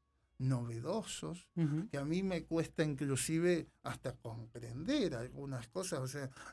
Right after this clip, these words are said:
Speaker 1: se lee normalmente, yo no, yo no sé si una de las veces anteriores que lo, que me invitaron lo, lo dije, pero, eh, cosas de hoy, la cuestión del derecho alimentario de los abuelos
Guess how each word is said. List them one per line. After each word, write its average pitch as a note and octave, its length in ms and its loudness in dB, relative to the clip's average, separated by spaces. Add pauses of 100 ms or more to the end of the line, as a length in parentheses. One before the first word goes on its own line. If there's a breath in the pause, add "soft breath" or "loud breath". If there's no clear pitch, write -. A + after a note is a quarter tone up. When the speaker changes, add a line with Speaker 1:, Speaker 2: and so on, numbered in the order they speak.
(120)
Speaker 1:
se C#3 220 0
lee E3+ 260 8
normalmente, D#3 760 2
yo G3 160 -2
no, D#3+ 160 -2
yo F#3+ 120 -8
no G#3+ 100 -2
sé - 180 0
si D3+ 200 0
una C#3+ 220 0
de C#3 280 4
las B2+ 160 6
veces D3 260 4
anteriores D#3 520 2
que C#3+ 120 0
lo, C3 240 0 (480 loud breath)
que E3+ 200 12
me E3+ 160 6
invitaron E3+ 640 8
lo, D3 160 4
lo D#3 200 4
dije, F#3+ 400 6
pero, C3+ 540 2 (500 soft breath)
eh, C3+ 680 4 (600)
cosas D#3 680 2
de C3 560 0
hoy, E3+ 460 6 (460)
la B2 260 0
cuestión D3+ 520 0
del C3+ 260 2
derecho C3+ 440 0
alimentario C3 920 2
de B2 180 0
los A#2+ 320 -2
abuelos E3+ 880 0